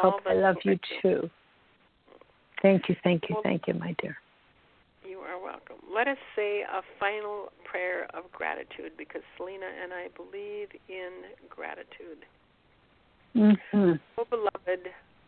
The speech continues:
Speaker 1: I am presence. Expand, expand, expand within me the feelings of loving gratitude now. Allow this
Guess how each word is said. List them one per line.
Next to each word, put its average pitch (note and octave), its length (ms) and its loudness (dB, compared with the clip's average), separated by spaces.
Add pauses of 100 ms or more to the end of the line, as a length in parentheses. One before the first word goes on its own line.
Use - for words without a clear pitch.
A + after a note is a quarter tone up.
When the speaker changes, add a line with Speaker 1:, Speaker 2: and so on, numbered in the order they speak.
(140)
Speaker 1:
I F#3 140 -2
am F3+ 280 -4
presence. - 520 -10 (1600)
Expand, A3 840 -4
expand, G#3 880 -8
expand G3 720 -10
within F#3 560 -12
me F#3 300 -14 (880)
the F3+ 60 -6 (160)
feelings G#3 440 -2 (160)
of F#3 100 -6 (100)
loving F3+ 340 -4
gratitude E3+ 800 -10 (180)
now. D#3+ 340 -10 (1800)
Allow G#3 360 6
this A#3+ 140 2